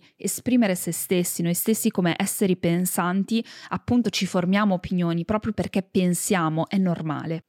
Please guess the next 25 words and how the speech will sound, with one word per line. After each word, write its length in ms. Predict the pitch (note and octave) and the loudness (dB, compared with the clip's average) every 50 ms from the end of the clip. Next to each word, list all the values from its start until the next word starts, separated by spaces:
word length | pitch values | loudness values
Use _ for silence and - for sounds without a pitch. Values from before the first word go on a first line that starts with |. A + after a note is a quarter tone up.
| _ _ _ - - - _ _ - | _ _ _ -20 -20 -20 _ _ -2
Il 160 | D4+ G4 G4 | 0 0 2
giudizio 920 | - C4 G#3+ G3 E3+ D#3 - - - - D#3+ D#3+ F3 G3+ A3+ - _ _ _ _ _ _ _ - | 2 2 2 2 2 0 -2 -6 -4 -2 0 2 4 2 2 0 _ _ _ _ _ _ _ -4
è 80 | - C#4 | -2 -2
simile 420 | - - - G#4 C#4+ G3 F3+ F3 | 0 0 2 2 4 4 4 4
a 40 | E3 | 4
un'opinione, 840 | E3+ F3 E3 D#3 - - F3+ E3+ D#3+ D#3 D3+ D3 C#3+ D#3 E3 F3 - - - - - - - - - - | 4 4 4 2 0 -2 -2 0 0 0 0 0 0 0 0 0 -2 -8 -18 -20 -18 -20 -20 -18 -6 -2
però 300 | D4+ D#4+ D#4 D#4 E4+ F#4 - - - _ _ _ _ _ _ _ _ | 0 2 4 4 2 2 0 -2 -8 _ _ _ _ _ _ _ _
è 180 | - C4+ B3 | 0 2 4
l'opinione 880 | G#3+ G#3 A3 G#3+ - - D#4+ D#4 C4 G3 F#3 F#3+ G3+ G#3 A#3+ C#4 - _ | 4 4 2 2 0 0 2 4 4 4 4 4 2 2 2 0 -2 _
che 180 | - - D4 G#3+ | -4 -2 0 0
è 60 | F#3+ | 0
formata 580 | - - C4 C4 C4+ B3+ A3 F#3 F#3+ - A3+ A3 | -2 -2 0 2 2 4 2 2 2 0 0 0
anche 300 | G#3 F#3 F#3+ F3 - G3+ | 2 2 0 -2 0 0
la-, 260 | G3 F#3+ F#3 F#3 - - | 0 0 0 -2 -6 -4
dalla 300 | - A3 G#3 G#3 G3 F#3+ | 0 0 2 2 2 2
valutazione 760 | F3+ F#3+ G#3 A3+ A#3 - D#4 C#4+ - - - A3 F#3+ F#3 F#3 | 2 2 2 2 2 0 -2 -2 -2 -2 0 0 2 2 2
di 120 | F3 F#3+ G3 | 2 2 2
giusto 720 | G3 G#3+ F3+ D#3 - - - - - D#3 D#3+ F3 - _ _ _ _ - - - - - - | 2 2 0 0 0 -2 -2 0 0 0 0 0 -4 _ _ _ _ -20 -20 -20 -20 -20 -12
e 140 | - - C4+ | -2 0 0
di, 240 | G#3+ A#3+ C4+ C#4+ - - | 2 4 2 2 2 2
in 120 | A#3 A3+ | 4 4
un 100 | A3+ A3+ | 4 4
certo 300 | A3 - A#3+ B3 - D4+ | 2 2 0 0 0 -2
senso, 380 | C#4 - G#3 F#3+ G3 G3+ - A3+ | 0 2 2 2 2 2 0 -2
superiorità. 880 | - - A#3 - - G3+ G3 F#3+ F3 E3+ F3 E3+ - - C#3+ C#3+ D3 | 0 0 -2 0 2 2 4 4 2 2 2 0 -2 -2 -4 -4 -4